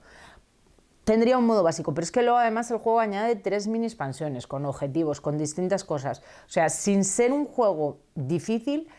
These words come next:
es capaz de añadirle un poco pr-, de profundidad,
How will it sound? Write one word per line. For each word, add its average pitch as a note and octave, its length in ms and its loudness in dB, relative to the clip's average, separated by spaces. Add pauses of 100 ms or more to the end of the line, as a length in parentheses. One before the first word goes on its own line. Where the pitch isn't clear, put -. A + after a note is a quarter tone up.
(260)
es G#3+ 180 2
capaz G3+ 420 0
de D3+ 360 0
añadirle D3+ 880 0 (920)
un G3+ 200 2
poco G#3 300 2
pr-, D#3 120 -4
de E3+ 280 2
profundidad, D#3 760 -2